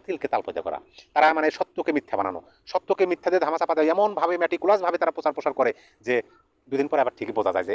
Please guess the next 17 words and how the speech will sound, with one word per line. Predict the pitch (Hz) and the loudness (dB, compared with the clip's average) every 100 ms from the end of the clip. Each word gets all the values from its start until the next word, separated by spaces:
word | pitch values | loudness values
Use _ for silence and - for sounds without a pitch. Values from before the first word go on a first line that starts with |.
| - | -6
এগুলো | 92 | -6
মিথ্যা, | 92 - - - | -8 -10 -16 -6
তাই | 165 | -2
না? | 175 90 _ _ _ _ 147 | -2 -4 _ _ _ _ -2
এই | 139 | 0
বর্তমানে | 143 127 | 0 -2
দেখেন | 117 113 117 _ _ _ - | -2 -4 -8 _ _ _ -8
আমাদের | 113 113 | -2 0
প্রধান | 117 120 | 0 0
উপদেষ্টা | 117 107 101 107 _ _ _ _ | 0 0 -2 -4 _ _ _ _
ভারতের | 117 117 - | -2 -2 -2
প্রধানমন্ত্রী | 117 117 113 123 | -2 -4 -4 -4
নরেন্দ্র | 120 117 110 - _ _ | -2 0 -2 -4 _ _
মোদির | 117 113 | -6 -4
সাথে | 113 107 98 _ | -2 -4 -4 _
সাক্ষাতের | - - 135 113 | -10 -6 -6 -4
জন্য | 117 | -2